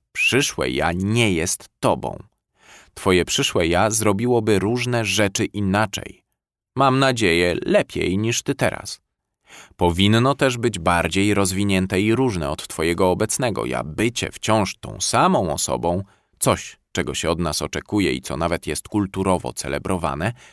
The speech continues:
oznacza, że niczego się nie uczymy, nie rozwijamy się i nie zmieniamy. Tkwimy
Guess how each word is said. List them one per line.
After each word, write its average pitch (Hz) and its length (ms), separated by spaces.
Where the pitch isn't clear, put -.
oznacza, 104 720
że 120 240
niczego 131 460
się 117 180
nie 101 160
uczymy, 73 440
nie 110 160
rozwijamy 104 680
się 117 280
i 123 180
nie 120 200
zmieniamy. 101 600
Tkwimy 151 680